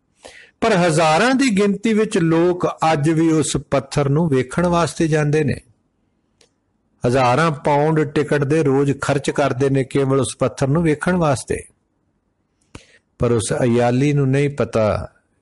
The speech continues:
ਕਿ ਇਹਦੀ ਕੀ ਕੀਮਤ ਹੈ। ਕਹਿਣ ਤੋਂ ਭਾਵ ਕਿ ਜਿੰਨਾ ਚਿਰ ਸਾਨੂੰ ਸਮਝ ਨਾ, ਨਾ ਆਵੇ,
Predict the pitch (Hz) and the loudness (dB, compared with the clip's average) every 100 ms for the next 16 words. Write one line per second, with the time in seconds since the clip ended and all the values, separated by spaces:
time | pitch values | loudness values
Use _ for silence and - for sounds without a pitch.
0 | _ 117 - 135 120 113 - 131 104 - | _ -4 0 0 0 -4 -2 -2 -2 -2
1 | 95 95 - 113 143 170 - _ _ _ | -2 -2 -2 0 0 -2 -6 _ _ _
2 | _ 208 214 214 208 180 151 123 139 - | _ -2 0 0 -2 -2 0 2 0 0
3 | 190 139 139 156 160 180 143 156 160 156 | -2 0 0 0 0 -2 -2 0 0 0
4 | - 156 208 202 156 147 190 147 127 127 | 0 0 2 2 2 2 2 2 2 0
5 | 120 | -2